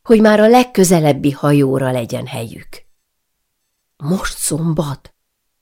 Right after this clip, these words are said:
hökkent meg Frida. Nem számított rá, hogy ennyire hamar útra kelhetnek. De tulajdonképpen örült neki. Jobb ez így, csak megnehezíteni a dolgot, ha húznák az időt.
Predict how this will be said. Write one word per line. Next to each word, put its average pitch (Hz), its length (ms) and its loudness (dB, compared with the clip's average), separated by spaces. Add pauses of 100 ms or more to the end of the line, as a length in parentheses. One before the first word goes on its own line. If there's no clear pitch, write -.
hökkent 143 400 -6
meg 156 180 -8
Frida. 131 500 -10 (420)
Nem 165 240 2
számított 127 600 -8
rá, 139 380 -10 (240)
hogy 160 200 -2
ennyire 247 400 0
hamar 220 340 2
útra 151 380 -6
kelhetnek. - 840 -16 (840)
De 233 140 2
tulajdonképpen 147 960 -2
örült 151 420 -2
neki. - 440 -16 (760)
Jobb 185 340 4
ez - 160 -4
így, - 400 -12 (480)
csak - 200 -4
megnehezíteni 147 920 0
a - 80 -8
dolgot, 131 440 -6
ha - 120 -12
húznák 151 560 -6
az - 180 -14
időt. - 540 -16